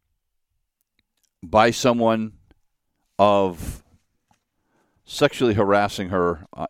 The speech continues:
in a phone call, and, and, uh, supposedly he was doing things to himself while they were talking, and, you know,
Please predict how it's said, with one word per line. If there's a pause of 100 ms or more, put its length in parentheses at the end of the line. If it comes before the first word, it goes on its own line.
in
a
phone
call,
and,
and,
uh,
supposedly
he
was
doing
things
to
himself
while
they
were
talking,
and,
you
know,